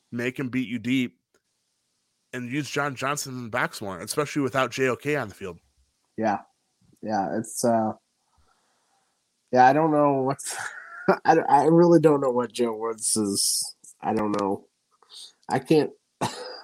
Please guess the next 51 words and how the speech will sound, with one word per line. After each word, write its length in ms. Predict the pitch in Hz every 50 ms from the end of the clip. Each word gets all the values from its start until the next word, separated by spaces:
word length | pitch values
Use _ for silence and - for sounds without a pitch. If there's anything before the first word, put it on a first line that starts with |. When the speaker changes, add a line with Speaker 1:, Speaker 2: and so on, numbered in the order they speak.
| - 175 - -
Speaker 2:
I 120 | - 165
can't 260 | - - 170 175 147
really 200 | 165 165 156 156 147
figure 320 | - 160 151 143 151 143
him 100 | 135 135
out 180 | 131 131 123 120
anymore, 380 | 113 113 113 113 113 113 113
man. 260 | 117 117 117 117 120
He, 240 | 123 123 131 131 131 - _ _ _ _ _ _ _ _ _ _ _ -
he, 160 | 156 160 -
he 240 | - - 160 170 165
seemed 300 | - - 190 208 220 214
like 160 | 214 196 190
he 80 | 190
was 200 | 185 170 175 160
doing, 440 | 151 165 170 180 185 175 170 160 143 - -
he 100 | 131 147
was 220 | 151 156 147 135
doing 220 | 131 156 170 170 170
the 60 | 165
stuff 260 | - - - 160 160 -
that 140 | 165 156 143
we 140 | 139 147
needed 300 | 143 147 151 165 170 160 -
to 180 | - 147 139
in 80 | 135 127
the 60 | 127
first 280 | - - 143 165 - -
half, 280 | 143 127 127 123 123 -
and 120 | 123 123
then 480 | 123 123 123 123 123 120 120 107 82 - -
it 140 | - 120 -
kinda 240 | - 135 139 135 131
just 420 | 127 135 139 - - - - - - - - - - _ _ _ _ _ _ -
regressed 640 | 92 101 120 120 110 120 123 131 135 - - -
back 280 | - 127 127 127 - -
to 80 | - 135
the, 60 | 120 113 110 113 110
what 240 | 110 120 127 131 120
we 160 | 131 131 120
saw 420 | 117 - - 120 117 123 127 127
in 60 | 127
the 60 | 127 117
last 400 | 113 113 117 120 131 - - -
two 100 | 107 98
games. 480 | 98 90 80 78 82 90 113 117 - -
It's, 460 | 110 113 - - - - - - - _ _ _ _ _ _ _ _ _ _ _ _ _ _ _ _ _ _ _ _ _ _ _ _ _ _ _ _ _ _ -
it's 140 | 143 143 - -
frustrating, 720 | 175 175 165 - - - 160 151 147 143 143 139 135 120 127
and, 260 | 135 131 131 131 127
uh, 360 | 131 123 123 123 120 117 120